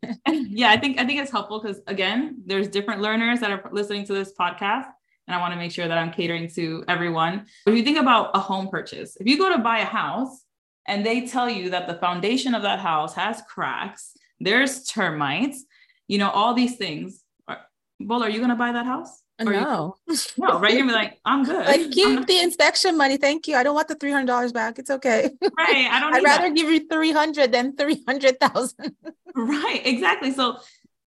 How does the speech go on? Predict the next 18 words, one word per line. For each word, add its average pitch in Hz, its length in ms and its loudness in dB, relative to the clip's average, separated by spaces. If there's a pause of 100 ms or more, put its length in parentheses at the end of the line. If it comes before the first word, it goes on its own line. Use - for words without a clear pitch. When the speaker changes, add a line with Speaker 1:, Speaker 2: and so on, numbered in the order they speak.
Speaker 2:
that 240 420 0 (160)
similar 254 360 -2
concept, 226 440 -6
that's 208 200 -4
our 185 140 -2
mind, 151 400 -8
right? 170 320 -4
And 185 160 -2
those 302 320 -4
termites, 285 680 -2 (340)
those 226 220 0
are 269 100 -2
those, 202 400 -4
that, 170 320 -4
those 190 160 -2
negative 202 500 -4
money 185 280 -6
thoughts 254 560 -6